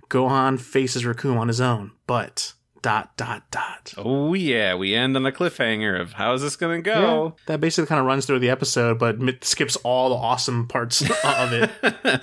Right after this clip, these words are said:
Speaker 2: It's a very visual episode. So, like I said, this was one of your go-tos. Can you just tell me,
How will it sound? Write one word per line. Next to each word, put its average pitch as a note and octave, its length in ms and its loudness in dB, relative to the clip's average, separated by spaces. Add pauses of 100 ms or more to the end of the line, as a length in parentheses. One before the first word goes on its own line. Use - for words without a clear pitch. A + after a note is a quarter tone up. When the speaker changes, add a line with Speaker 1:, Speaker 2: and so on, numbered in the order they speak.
(180)
Speaker 2:
It's E3 160 -2
a D#3+ 60 -2
very D#3+ 560 0
visual C3+ 600 0
episode. G#2+ 840 -2
So, C3 560 0
like D#3 180 0
I D3+ 60 2
said, C#3 440 0
this C#3 200 0
was C3 160 0
one C3+ 120 0
of C3+ 40 4
your C3+ 140 2
go-tos. C3 680 0
Can - 180 -4
you E3+ 80 -2
just F3 180 -8
tell E3 180 0
me, D#3 560 -6